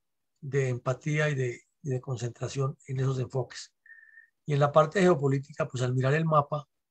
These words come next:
y entender la existencia de las dos cordilleras y el, el canal que forma el río Cauca por la mitad de ese valle inmenso, rico, eh, productivo y con un potencial impresionante,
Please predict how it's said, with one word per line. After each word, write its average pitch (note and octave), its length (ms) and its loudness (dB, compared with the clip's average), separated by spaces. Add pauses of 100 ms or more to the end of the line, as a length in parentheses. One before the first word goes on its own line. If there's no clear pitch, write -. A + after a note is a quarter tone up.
(360)
y C#3+ 160 0
entender C3+ 540 0
la D#3 80 -2
existencia C#3 600 -4
de C3+ 60 -4
las A#2+ 120 -6
dos B2 180 -6
cordilleras B2+ 680 -4
y C#3+ 60 -10
el, B2+ 200 -16 (1200)
el B2+ 140 -4
canal C#3+ 400 2
que - 140 -4
forma D3+ 260 0
el D3 60 2
río D3 280 -2
Cauca D3 360 0
por B2+ 180 -8
la A#2+ 80 -2
mitad B2+ 240 -4
de C3+ 60 2
ese C3 160 0
valle C#3+ 600 0
inmenso, C3+ 460 -2
rico, - 340 -4 (920)
eh, B2+ 180 -8
productivo C#3 880 -2 (520)
y C#3+ 160 -6
con C3 220 -4
un C3+ 140 -2
potencial C3+ 580 -2
impresionante, D3+ 840 -2